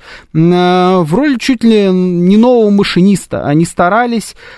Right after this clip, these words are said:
э, быть главным игроком, м, помимо, собственно, самой России и Украины, там, Соединенных Штатов, например, да, они старались с-, быть главными миротворцами,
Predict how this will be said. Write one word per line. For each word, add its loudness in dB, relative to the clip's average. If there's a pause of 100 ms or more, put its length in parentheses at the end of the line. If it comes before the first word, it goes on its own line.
(140)
э, 2
быть -2
главным 0
игроком, 0 (360)
м, 2
помимо, 2
собственно, -4
самой 0
России -2
и 0
Украины, 0
там, -2
Соединенных 0
Штатов, -6
например, -14
да, 0
они 0
старались -2
с-, -6
быть 0
главными -2
миротворцами, -4